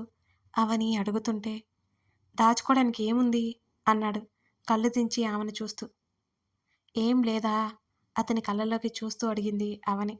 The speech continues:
ఆమె నుదుటిన ముద్దు పెట్టుకుని, అలాగే ఆమె పెదవుల మీద మరింత సున్నితంగా ముద్దు పెట్టుకుని, "ఏం లేదు," కళ్ళు మూసి ఉన్న ఆమెను చూస్తూ అన్నాడు. నెమ్మదిగా కళ్ళెత్తి చూసింది.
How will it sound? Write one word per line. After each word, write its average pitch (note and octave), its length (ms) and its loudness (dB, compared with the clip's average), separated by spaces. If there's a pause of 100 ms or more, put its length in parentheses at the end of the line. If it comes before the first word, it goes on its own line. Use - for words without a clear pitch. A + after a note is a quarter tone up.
(1400)
ఆమె B3 220 4
నుదుటిన A#3+ 340 0
ముద్దు A3 280 -2
పెట్టుకుని, A3+ 460 -6 (560)
అలాగే A3+ 340 2 (160)
ఆమె A3 160 0
పెదవుల A3 380 -2
మీద A3 220 -2 (520)
మరింత A3+ 340 0
సున్నితంగా A3+ 560 -2
ముద్దు G#3 280 -6
పెట్టుకుని, G#3+ 460 -6 (880)
"ఏం A3+ 260 2
లేదు," G#3+ 260 -4 (600)
కళ్ళు A#3 280 0
మూసి A3+ 300 -2
ఉన్న A3 200 -4 (260)
ఆమెను G#3+ 240 -2
చూస్తూ A3 440 -4
అన్నాడు. G#3+ 340 -4 (640)
నెమ్మదిగా A3 520 -2
కళ్ళెత్తి G#3+ 480 -4
చూసింది. A3 440 -8